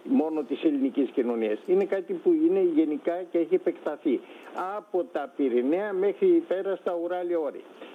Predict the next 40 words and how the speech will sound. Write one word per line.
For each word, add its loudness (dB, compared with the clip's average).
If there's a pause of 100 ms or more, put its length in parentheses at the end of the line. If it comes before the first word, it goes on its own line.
(140)
Κάτι -4
που 0
έχει 2
βέβαια 0
ξανασυμβεί 0
και -2
στο -2
παρελθόν, -4 (120)
όταν -4
η 0
Ευρωπαϊκή -2
Ένωση -2
έκλεινε 0
τα -2
ορολόγια, -2
ήταν -4
στη -2
Σύνοδο 2
Κορυφής 0
της 4
Νίκαιας, 2
την 2
οποία 2
μάλιστα -2
είχα 0
παρακολουθήσει, 0 (340)
και 2
η 4
διαδικασία 0
κράτησε -2
μέρες 0 (120)
παραπάνω -4
από -10
το 0
προγραμματισμένο, -2
προκειμένου 0
να -6
καταλήξουν 0
σε -4
αποφάσεις. -6